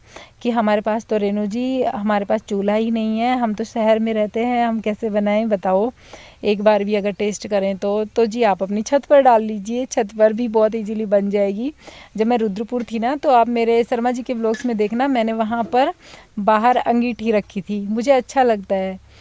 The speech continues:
मतलब मैंने चूल्हे, चूल्हा नहीं था तो मैंने अंगीठी रख ली। चूल्हे पर खाना बनाना थोड़ा सा अच्छा लगता है ना, सुकून के साथ बैठ जाती हूँ, जो भी काम करती हूँ बहुत सुकून के साथ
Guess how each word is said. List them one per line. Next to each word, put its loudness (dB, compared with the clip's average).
मतलब 2
मैंने 2
चूल्हे, 2
चूल्हा 0
नहीं 0
था 2
तो -6
मैंने 0
अंगीठी 0
रख 0
ली। -2
चूल्हे 2
पर 2
खाना 2
बनाना 0
थोड़ा 0
सा 2
अच्छा 0
लगता 2
है 4
ना, -2
सुकून 0
के 2
साथ 2
बैठ 2
जाती 0
हूँ, 0
जो 6
भी 2
काम 4
करती 0
हूँ -8
बहुत 2
सुकून -2
के -2
साथ 4